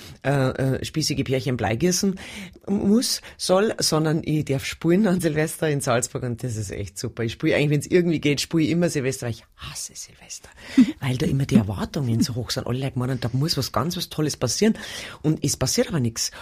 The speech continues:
Speaker 1: Und dann warten alle hin auf zwölf Uhr, und du denkst eigentlich um Viertel nach sieben schon, „Ui, ich glaub, das zirkt sie.“ Und insofern bin ich froh, dass ich auf der Bühne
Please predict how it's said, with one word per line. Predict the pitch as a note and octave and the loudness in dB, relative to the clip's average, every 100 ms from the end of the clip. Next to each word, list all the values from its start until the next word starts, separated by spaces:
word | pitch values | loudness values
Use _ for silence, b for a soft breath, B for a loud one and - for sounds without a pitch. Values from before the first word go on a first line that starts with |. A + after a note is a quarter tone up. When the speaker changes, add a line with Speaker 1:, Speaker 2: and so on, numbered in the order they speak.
| B - | B -2
Speaker 1:
Und | D3+ | 0
dann | C#3 C3+ | 2 2
warten | A#2+ E3+ E3 - | 2 0 0 2
alle | C#3 | 2
hin | A#2 D3+ B3 - | 2 0 0 0
auf | A#2 | -4
zwölf | - D#3 G#3+ G3+ | -2 2 2 2
Uhr, | - | 0
und | D#3 | 0
du | D3+ | 0
denkst | B2+ C#3+ - | 0 0 0
eigentlich | B2+ C#3 | 0 0
um | C#3 | 2
Viertel | E3+ C#3 | 2 2
nach | |
sieben | B2 G#3+ A3 | 0 0 0
schon, | E3+ - | 0 -2
„Ui, | - E3+ E3+ - | -2 0 0 -2
ich | D#3 D#3 | -4 -2
glaub, | B2+ B2 | -4 -4
das | - - | -8 -8
zirkt | - G#3+ G#3 | -6 -6 -6
sie.“ | - F3 B B G3+ - | -6 -6 B B -10 4
Und | E3+ F3+ F3+ F3+ | 8 8 8 4
insofern | D3 E3 F#3+ G#3+ G#3+ D#3+ | 4 4 6 6 6 6
bin | F#3+ | 6
ich | F3+ | 6
froh, | - D#3+ | 4 2
dass | E3 | 2
ich | C#3+ | 2
auf | C#3+ | 0
der | D3 | -2
Bühne | C3 D#3+ E3 | 0 0 0